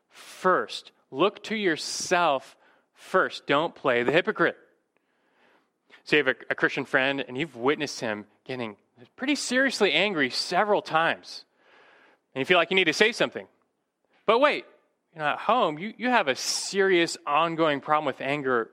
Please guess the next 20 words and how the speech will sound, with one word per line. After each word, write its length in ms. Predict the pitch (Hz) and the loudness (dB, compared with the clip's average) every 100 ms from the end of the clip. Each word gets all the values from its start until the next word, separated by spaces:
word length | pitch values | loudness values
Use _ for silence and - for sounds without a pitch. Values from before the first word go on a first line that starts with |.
| - | -14
yourself. 600 | - - 269 226 - - _ _ _ _ _ _ _ _ _ | -6 2 2 2 -6 -20 _ _ _ _ _ _ _ _ _
Maybe 160 | - 110 | -16 -12
you 40 | |
should 200 | 107 131 | -10 -12
judge 320 | 113 110 113 123 | -6 -2 -2 -4
yourself 640 | 131 - 107 107 - - _ | -8 -4 -4 -4 -8 -20 _
first. 760 | - - 214 185 - - - - _ _ _ _ _ _ _ _ - - | -20 0 2 2 -2 -14 -16 -20 _ _ _ _ _ _ _ _ -18 -2
Or 60 | |
maybe 160 | 165 185 | 0 0
you 60 | |
see 140 | 185 196 | 0 -2
a 60 | |
fellow 220 | 160 190 185 | 0 0 0
believer 460 | 151 175 151 139 - _ - | 0 2 0 -2 -8 _ -14
at 120 | 123 | -8
church, 320 | - 147 - | -2 -2 -2
and 120 | 131 | -14
she's 200 | - 127 | -10 -2
always 260 | 143 190 202 | -2 -2 -2
gossiping. 580 | 156 156 - - 165 | -2 -2 -4 -8 -8